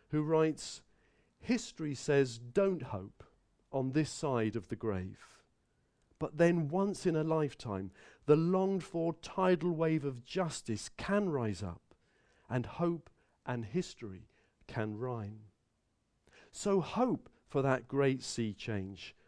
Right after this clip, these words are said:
on the far side of revenge. Believe that a further shore is reachable from here. Believe in miracles, healing wells,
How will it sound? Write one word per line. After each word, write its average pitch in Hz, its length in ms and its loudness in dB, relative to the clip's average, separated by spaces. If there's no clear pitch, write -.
on 131 140 -2
the 127 80 0
far 143 360 0
side 120 440 0
of 101 160 -6
revenge. 104 760 -6
Believe 190 460 4
that 143 200 -2
a 147 60 -2
further 170 480 4
shore 139 640 0
is 131 180 2
reachable 131 640 -2
from 117 260 -6
here. 113 260 2
Believe 202 420 6
in 180 220 4
miracles, 160 760 0
healing 165 480 2
wells, 127 520 2